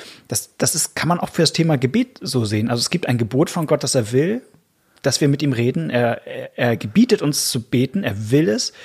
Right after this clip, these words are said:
Und er hat auch eine Verheißung dazu, nämlich, dass er hören will, dass er zuhören will. Und, ähm, und es gibt bei Luther, ähm, das hab ich mal gelesen, ganz rührend eigentlich so eine Art, wie er selber Gebete einleitet. Er sagt im Grunde, Gott, ich mach, paraphrasiere es,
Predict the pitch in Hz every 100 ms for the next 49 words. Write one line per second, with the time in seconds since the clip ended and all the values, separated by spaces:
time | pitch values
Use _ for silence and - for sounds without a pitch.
0 | - - - - 139 165 165 135 139 135
1 | 160 180 135 110 - - 120 117 117 123
2 | 117 113 107 - - - _ - 123 110
3 | - 127 113 107 113 107 139 - - 110
4 | - - - 113 110 107 - - - -
5 | - - - - - 120 - - - -
6 | 151 143 135 165 147 139 - - 123 127
7 | 139 131 139 120 127 127 139 196 - -
8 | - 117 135 196 156 135 120 123 117 -
9 | 123 127 123 131 - 127 127 113 123 151
10 | 143 127 117 104 _ _ _ _ _ _
11 | - - - 104 151 165 143 - 170 127
12 | 107 - 117 139 127 123 - - - 151
13 | 127 131 123 143 139 - - - - 127
14 | 120 - 131 - 123 120 156 151 -